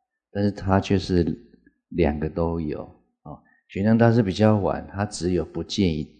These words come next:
慧眼都无所见，啊。比较晚的，比较支持是慧眼都无所见，这就会让我们产生一些困惑。那待会我们会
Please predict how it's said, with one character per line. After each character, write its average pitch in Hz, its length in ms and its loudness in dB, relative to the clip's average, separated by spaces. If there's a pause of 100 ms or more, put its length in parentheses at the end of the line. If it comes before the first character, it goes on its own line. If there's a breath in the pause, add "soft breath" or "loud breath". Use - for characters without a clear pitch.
慧 101 220 4
眼 73 200 -4
都 87 180 0
无 80 200 -8
所 - 360 -14
见， - 280 -6 (300)
啊。 - 80 -20 (1000)
比 95 120 -6
较 131 220 10
晚 90 420 8
的， 85 320 -4 (880)
比 95 120 0
较 110 160 8
支 110 300 2
持 85 480 -6
是 90 640 -4 (160)
慧 104 220 4
眼 78 240 -2
都 85 200 -4
无 80 140 -8
所 71 240 -12
见， 95 160 -4
这 107 100 4
就 113 160 4
会 107 120 6
让 90 400 2 (480 soft breath)
我 80 80 -12
们 82 180 -6
产 80 260 -6
生 90 160 0
一 90 160 2
些 87 140 -2
困 87 360 -2
惑。 85 200 -4
那 101 140 2
待 104 240 2
会 85 180 -2
我 76 100 -6
们 80 280 -12
会 87 280 -4